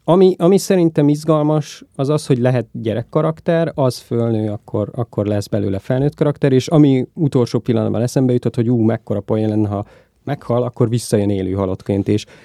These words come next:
és úgy játszott tovább, hogy ja, már kicsit twistit, kicsit rohad, kicsit elfelejtettem, de, de még van, és létezik, és van egy csomó emlékem, mondjuk kit akar megbosszulni, vagy,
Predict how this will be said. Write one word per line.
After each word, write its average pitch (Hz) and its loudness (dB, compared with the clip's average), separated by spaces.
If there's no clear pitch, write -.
és 131 2
úgy 165 6
játszott 123 2
tovább, 127 0
hogy 123 0
ja, 165 0
már 139 0
kicsit 127 -2
twistit, 147 0
kicsit - -4
rohad, 123 -2
kicsit - -4
elfelejtettem, 131 0
de, 143 0
de 147 4
még 147 4
van, 156 4
és 135 0
létezik, 127 0
és 131 2
van 139 4
egy 120 2
csomó 131 2
emlékem, 113 0
mondjuk 107 0
kit 143 2
akar 113 2
megbosszulni, 110 0
vagy, 104 0